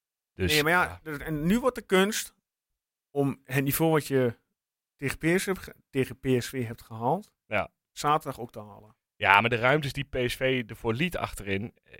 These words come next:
Speaker 1: dat, dat gaat, eh, om, om, eh, voorzichtig alvast naar N E C vooruit te blikken. Dat gaan ze niet doen daar.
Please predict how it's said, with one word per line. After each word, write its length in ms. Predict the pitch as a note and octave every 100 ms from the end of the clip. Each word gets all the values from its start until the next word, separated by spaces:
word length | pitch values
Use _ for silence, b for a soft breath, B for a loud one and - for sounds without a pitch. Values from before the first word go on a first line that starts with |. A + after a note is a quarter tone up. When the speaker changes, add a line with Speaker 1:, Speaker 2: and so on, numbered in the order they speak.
| -
Speaker 1:
dat, 180 | A#2+ A2+
dat 200 | - A#2+
gaat, 340 | - B2 A2+ -
eh, 380 | A#2 A2 G#2+ E2+
om, 200 | A2 -
om, 260 | G#2+ A2
eh, 120 | F2+ -
voorzichtig 460 | - A#2 B2+ -
alvast 280 | A#2 G2 F#2+
naar 220 | F#2+ F2+
N 40 | F#2+
E 20 | F#2 F#2
C 40 |
vooruit 240 | F2+ F#2 F2
te 40 |
blikken. 200 | F#2 G#2
Dat 100 | G2+
gaan 100 | C3
ze 100 | -
niet 140 | A#2 A#2
doen 160 | D3+
daar. 320 | A2+ E2 E2